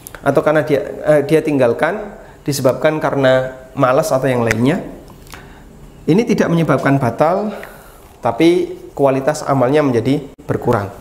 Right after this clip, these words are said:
Nah, di sini Al-Hafidh menyebutkan, "Kaman akhalla bil jama'ati lis salatil maktubah inda man yujibuha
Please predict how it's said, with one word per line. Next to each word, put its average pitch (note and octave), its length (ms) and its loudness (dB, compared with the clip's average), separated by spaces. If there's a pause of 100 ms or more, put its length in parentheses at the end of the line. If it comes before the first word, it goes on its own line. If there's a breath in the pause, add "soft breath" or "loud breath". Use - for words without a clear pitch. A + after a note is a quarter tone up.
(1800 loud breath)
Nah, C#3+ 160 4
di C#3 160 0
sini F3+ 240 4
Al-Hafidh E3+ 720 -2
menyebutkan, D#3+ 800 -2 (560 loud breath)
"Kaman E3+ 320 0
akhalla G#3 480 0
bil E3 160 2
jama'ati D#3+ 560 0
lis D3 240 0
salatil C3+ 560 2
maktubah B2 640 2 (560 loud breath)
inda D#3 320 2
man D3 400 0
yujibuha C3 880 0